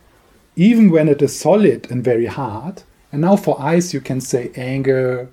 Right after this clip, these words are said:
attachment, jealousy, sadness, depression, anxiety, but also joy, passion, laughter, a-, a-,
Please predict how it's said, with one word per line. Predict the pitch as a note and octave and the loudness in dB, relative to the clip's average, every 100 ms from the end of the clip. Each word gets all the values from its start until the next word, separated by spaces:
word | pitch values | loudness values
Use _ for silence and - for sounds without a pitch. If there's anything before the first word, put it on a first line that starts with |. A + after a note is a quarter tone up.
| - | -18
attachment, | G#2 - B2 - C3+ B2 A#2 A#2 A#2 | -12 -6 -6 -6 -10 -8 -8 -10 -10
jealousy, | C3 A#2+ A#2+ A2+ - A#2 A2+ A2+ A2+ _ _ _ _ _ _ _ _ _ | -8 -6 -6 -10 -8 -6 -6 -8 -12 _ _ _ _ _ _ _ _ _
sadness, | - - B2 A#2+ - A#2 A2+ - | -10 -2 -2 -2 -4 -8 -8 -10
depression, | - - B2 A#2 - B2 A2 A2 A2 A2+ _ _ _ _ _ _ - | -14 -8 -4 -4 -6 -10 -10 -10 -10 -12 _ _ _ _ _ _ -14
anxiety, | A#2 - A#2+ A#2+ A#2+ A#2+ - A2+ A2 A2 A2 A2 _ _ _ _ _ _ B2 | -10 -6 -6 -4 -8 -8 -12 -10 -10 -12 -14 -20 _ _ _ _ _ _ -8
but | A2 | -8
also | C3 B2+ C3 G#2 | -6 -6 -6 -6
joy, | A#2 A2+ A2+ A#2 A#2+ A#2+ A#2 - | -6 -6 -6 -6 -6 -6 -6 -10
passion, | B2 A2+ - B2 A#2 A2+ A2+ | -10 -10 -10 -10 -8 -8 -8
laughter, | G#2 G#2 A2+ - - A#2 A2+ A2 A2 _ _ _ _ _ _ _ _ - | -8 -8 -8 -10 -8 -4 -4 -4 -6 _ _ _ _ _ _ _ _ -8
a-, | C3+ - | -8 -8
a-, | C3 A2 | -12 -12